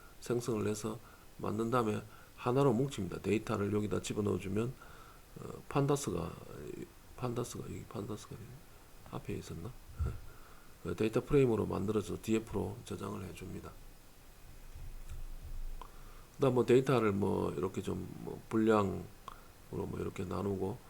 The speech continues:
학습 데이터, Y 학습 데이터, 테스트 데이터, 그러니까 학습 데이터와 시험 데이터를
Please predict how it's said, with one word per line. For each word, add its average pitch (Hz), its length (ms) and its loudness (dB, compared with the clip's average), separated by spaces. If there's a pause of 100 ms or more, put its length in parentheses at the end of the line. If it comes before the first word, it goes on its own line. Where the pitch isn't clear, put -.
(320)
학습 - 440 -2
데이터, 101 520 0 (500)
Y 110 380 4
학습 107 520 -4
데이터, 98 300 -4
테스트 - 360 -4
데이터, - 320 -4 (480)
그러니까 - 220 -4
학습 139 280 -2
데이터와 110 320 4
시험 113 240 2
데이터를 110 420 2